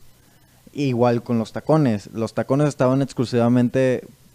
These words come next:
eh, ut-, o bueno, no exclusivamente utilizados, sino que los usaban los hombres, eh, los hombres de, los hombres con rangos importantes en la política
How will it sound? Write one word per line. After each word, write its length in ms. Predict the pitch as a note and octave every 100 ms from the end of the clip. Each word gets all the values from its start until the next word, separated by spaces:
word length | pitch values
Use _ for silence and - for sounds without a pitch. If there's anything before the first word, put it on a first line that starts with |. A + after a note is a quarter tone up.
| -
eh, 180 | B2 A#2
ut-, 260 | A#2 A#2 -
o 200 | - B2
bueno, 220 | A#2 C#3+ D3
no 100 | D3
exclusivamente 600 | - D3+ D3+ C#3+ C#3+ C3+
utilizados, 420 | - B2+ A#2+ A#2+
sino 180 | C3+ B2
que 360 | A#2 G#2+ D2+ -
los 240 | G#2+ A#2 G#2
usaban 340 | - A2+ B2
los 180 | B2 -
hombres, 420 | B2+ A#2+ C#3 - _ _ _ _ - _ -
eh, 240 | - A#2 A#2
los 200 | A#2 A2+
hombres 280 | A2 A2+ A2+
de, 560 | B2+ A#2+ A2+ A2 G2+ G#2
los 200 | A2 G#2+
hombres 220 | G#2+ A#2
con 340 | - A2+ G#2
rangos 320 | G2 G#2 G#2 C3
importantes 560 | A#2+ A2+ A#2+ A2 A#2
en 80 | B2+
la 80 | A#2
política 600 | A#2+ A#2+ G2+ B2 C3 C#3